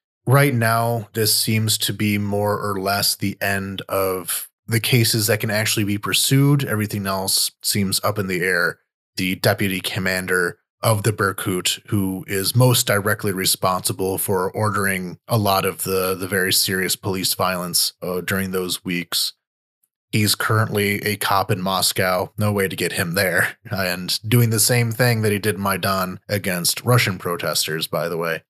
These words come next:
Though earlier in the month, the S B U announced that it had closed its investigation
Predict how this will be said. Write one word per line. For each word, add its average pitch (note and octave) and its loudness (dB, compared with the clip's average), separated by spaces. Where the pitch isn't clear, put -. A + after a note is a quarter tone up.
Though A#2+ 4
earlier D#3 6
in C#3+ 4
the A#2+ 6
month, B2 2
the A2+ 2
S A#2+ 4
B - -4
U A2+ 2
announced A2 0
that G2+ 2
it G2+ 0
had F#2+ -2
closed A2 2
its G#2+ 0
investigation G#2 0